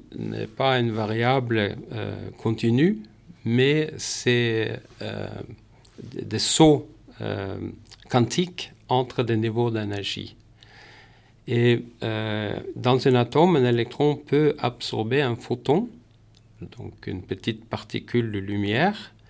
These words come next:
et sauter entre deux niveaux d'énergie. Euh, ensuite, l'électron peut aussi, euh, éjecter un photon et descendre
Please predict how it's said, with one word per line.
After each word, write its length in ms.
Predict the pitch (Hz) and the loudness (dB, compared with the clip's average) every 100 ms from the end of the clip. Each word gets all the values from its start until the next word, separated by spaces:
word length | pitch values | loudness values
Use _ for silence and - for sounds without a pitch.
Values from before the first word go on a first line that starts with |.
| - - - - - | -20 -20 -20 -20 -12
et 80 | - | -8
sauter 380 | 110 - 131 180 | 0 2 4 6
entre 280 | 139 120 123 | 4 4 0
deux 220 | 113 139 | 4 4
niveaux 340 | 127 117 120 | 4 2 0
d'énergie. 640 | 113 107 104 107 98 104 - - _ - _ _ _ _ _ - - | -2 -2 -2 -4 -4 -8 -10 -20 _ -20 _ _ _ _ _ -20 -12
Euh, 220 | 107 104 | -8 -6
ensuite, 360 | 104 - 170 165 | -4 2 2 4
l'électron 480 | 131 110 110 147 135 | 4 4 2 2 4
peut 140 | 127 | 2
aussi, 540 | 113 - - 170 196 - - - - _ - | 2 0 0 0 0 -4 -18 -20 -20 _ -10
euh, 500 | 104 101 98 95 95 95 - - - - | -6 -4 -4 -6 -6 -8 -12 -16 -10 -2
éjecter 560 | 110 110 110 - 202 220 - - - | 0 0 0 2 2 0 -16 -18 -10
un 80 | 107 | -8
photon 420 | 117 110 139 208 - - _ _ _ - - | -6 -2 0 0 -6 -20 _ _ _ -12 -6
et 180 | 113 | -4
descendre 720 | 110 113 - 170 143 113 104 | -4 -2 4 4 4 0 -4